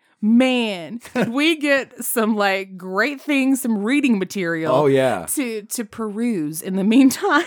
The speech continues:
Speaker 2: I know.
Speaker 1: <laughs>
Speaker 2: And it doesn't make any sense.
Speaker 1: But if the D O J does move forward with these charges and he is convicted, he faces up to a year in prison for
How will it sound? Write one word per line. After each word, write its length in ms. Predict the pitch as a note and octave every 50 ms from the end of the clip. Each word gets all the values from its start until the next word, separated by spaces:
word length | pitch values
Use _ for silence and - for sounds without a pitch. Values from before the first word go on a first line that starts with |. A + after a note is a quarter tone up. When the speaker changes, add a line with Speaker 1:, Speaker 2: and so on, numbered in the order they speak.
| -
Speaker 2:
I 140 | - - C#3
know. 360 | D3 E3 F3+ D#3+ B2 F#2+ F2 _ _ _ -
Speaker 1:
<laughs> 20 | F#4+ D#4+ - C#4+ D4 C4 B3 - _ - -
Speaker 2:
And 100 | - C3+
it 80 | E3+ E3
doesn't 240 | G#3 A3 F#3 G#3 G3+
make 140 | G3 F3 F#3+
any 140 | G3 F#3+ F#3+
sense. 480 | - - F#3 F#3 E3 C3+ - - - _ - - - - _
Speaker 1:
But 500 | G3+ G3+ C#4+ D#4+ F4 D#4 B3+ G#3+ D#3+ - _ _ _ -
if 600 | G#3 B3 C#4 D#4 D#4 C#4 - - - _ _ _ _ _ _ _ _ -
the 80 | A3+
D 240 | F#3+ G3 A3+ A3 G#3
O 60 | G3+ G3
J 260 | F3+ - F#3+ F#3 F3+
does 400 | E3 - - G3 G3+ G#3+ G#3+ G#3
move 240 | A#3 G3+ F#3 F#3 -
forward 480 | - - F3+ F3+ F3 E3+ E3+ E3+ E3 D#3+
with 200 | E3 E3 E3 -
these 220 | D#3 D#3 D#3+ -
charges 680 | - - D#3+ D#3 D#3 D3 D#3+ D3+ D3+ D3+ D#3 - - _ _ -
and 560 | - D#3+ D#3 D3+ D#3 D#3 D#3 D#3 D#3+ D3+ _ _ _ _
he 480 | _ - - F#3+ F3+ F3 E3+ - _ _ _
is 320 | - F#3+ G3+ G#3 G3+ - -
convicted, 1040 | - - G3+ F3+ E3+ D3 D#3 E3+ F3 F3 _ _ _ - F2+ C#2+ C2+ - D3+ G3+ _ _
he 240 | _ _ - A3+ A3
faces 480 | G#3 - G#3+ G#3 G3+ G3+ - G#3 F#3 F3
up 180 | F#3+ F3+ - -
to 520 | - G#3+ G3+ G3 F#3 F#3 F3+ F3 F3 - -
a 100 | D#3+ E3+
year 320 | E3+ E3+ F3+ F3+ G3 G3+
in 100 | G#3 G#3+
prison 560 | G3+ - - G3 F#3+ F3+ G3 F#3 F3 F3+ F#3+ F#3
for 540 | - - - E3+ E3 D#3 D#3+ D#3+ D#3 -